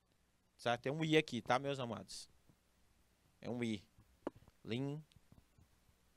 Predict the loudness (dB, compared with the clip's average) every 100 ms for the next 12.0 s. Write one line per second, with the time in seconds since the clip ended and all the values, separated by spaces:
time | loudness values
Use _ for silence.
0 | -20 _ _ _ _ _ 2 4 4 0
1 | -18 -20 -20 _ -20 _ -20 -20 -20 -20
2 | _ _ -20 -20 _ _ -16 0 4 4
3 | 6 4 2 2 2 2 4 6 6 6
4 | 2 0 0 4 8 8 6 0 -20 -20
5 | -20 -20 -20 -20 -20 -20 -8 6 8 8
6 | 6 6 8 8 8 12 12 12 10 10
7 | 12 12 8 -2 -20 -20 -20 -20 -20 -20
8 | -20 8 10 10 8 4 4 4 -2 0
9 | 4 8 8 6 6 8 12 12 12 8
10 | 12 12 12 10 2 -8 -10 _ _ -20
11 | -20 -20 -18 2 6 8 8 8 8 6